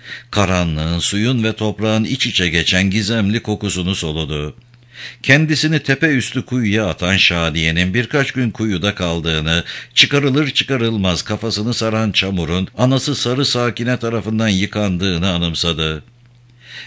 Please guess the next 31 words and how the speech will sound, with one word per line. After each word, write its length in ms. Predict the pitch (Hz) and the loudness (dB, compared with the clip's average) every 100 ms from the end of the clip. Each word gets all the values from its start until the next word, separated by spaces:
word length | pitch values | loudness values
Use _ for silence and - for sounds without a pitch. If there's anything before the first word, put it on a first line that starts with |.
| - | 0
Bir 260 | 113 180 | 4 4
kadının 460 | - 160 143 151 131 | 2 2 2 2 2
bacakları 540 | 123 120 120 113 117 | 2 2 0 0 0
havada, 440 | 117 95 82 78 87 | 0 0 0 0 -2
kafası 500 | - 110 123 123 98 | -2 -2 -2 -2 0
balçık 380 | 110 101 127 104 | -2 0 -2 -2
içindeyken 760 | 95 98 82 87 85 90 87 | 0 0 0 0 0 0 2
can 320 | 76 107 92 | 2 2 2
vermesi 460 | 90 85 85 82 92 | 0 0 0 -2 -2
iyi 280 | 117 170 139 | -2 0 0
bir 80 | |
ölüm 360 | 131 113 117 110 | 0 0 0 0
biçimi 400 | 101 95 95 87 | 0 0 0 0
değildi. 580 | 78 80 82 73 71 71 - - - - - | 0 0 -2 -2 -4 -6 -12 -20 -18 -16 -2
Uçurumdan 680 | 135 - 156 156 139 147 117 | 0 2 2 2 2 0 0
kayalara 520 | 117 120 107 110 120 | 0 2 2 2 2
ya 180 | 92 87 | 2 2
da 140 | 87 | 0
denize 320 | 107 110 98 | 2 2 2
atlamak 500 | 123 104 110 107 101 | 0 -2 -2 -2 -2
bundan 500 | 80 113 92 101 92 | -2 -2 0 0 0
daha 260 | 82 78 95 | -2 0 0
iyiydi. 600 | 80 78 71 76 73 71 - - - - - - - - - - | 0 0 0 -2 -2 -6 -16 -20 -20 -20 -20 -20 -20 -16 -16 -4
Kuyudan 520 | - 151 160 175 156 | 4 6 6 4 4
bahçenin 460 | 139 139 - 131 143 | 2 2 2 2 0
köşesini 580 | - 123 123 107 113 123 | 0 0 0 -2 0 0
kaplayan 520 | 87 80 85 82 87 | 0 -2 0 0 0
elma 540 | 80 113 104 120 107 | 0 2 2 2 2
ağacına 400 | 104 78 95 104 | 0 0 -2 -2
doğru 300 | 87 90 78 | -2 -2 -2
yürüdü. 560 | 85 78 76 71 73 | -4 -2 -4 -4 -6